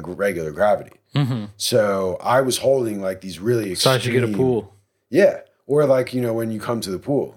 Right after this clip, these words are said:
Speaker 1: like, we should try some stretches because
Speaker 2: Okay, I'm
Speaker 1: that,
Speaker 2: down.
Speaker 1: you know, you don't, those
Speaker 2: I mean, I've got
Speaker 1: stabilizers
Speaker 2: quite a bit of pool time booked for Saturday. I've, or it's sketched
Speaker 1: Yeah,
Speaker 2: out in my
Speaker 1: good,
Speaker 2: mind.
Speaker 1: good. Yeah,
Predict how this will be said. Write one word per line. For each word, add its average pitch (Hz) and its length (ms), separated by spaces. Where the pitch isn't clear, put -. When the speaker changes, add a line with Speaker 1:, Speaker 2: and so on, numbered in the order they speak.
Speaker 1:
like, 92 220
we 104 100
should 87 200
try 98 200
some 78 160
stretches 87 540
because 101 420
Speaker 2:
Okay, 196 200
I'm 208 80
Speaker 1:
that, 104 220
Speaker 2:
down. 165 240
Speaker 1:
you 123 140
know, 110 100
you 104 160
don't, 113 420
those 107 500
Speaker 2:
I 139 60
mean, 160 120
I've - 60
got 165 240
Speaker 1:
stabilizers 123 100
Speaker 2:
quite - 80
a - 20
bit 180 140
of 165 80
pool 175 240
time 110 380
booked 117 320
for 107 400
Saturday. 104 600
I've, 117 260
or 113 120
it's 110 200
sketched 113 260
Speaker 1:
Yeah, 123 140
Speaker 2:
out 104 100
in 120 60
my 117 40
Speaker 1:
good, 107 60
Speaker 2:
mind. 110 300
Speaker 1:
good. 98 100
Yeah, 127 60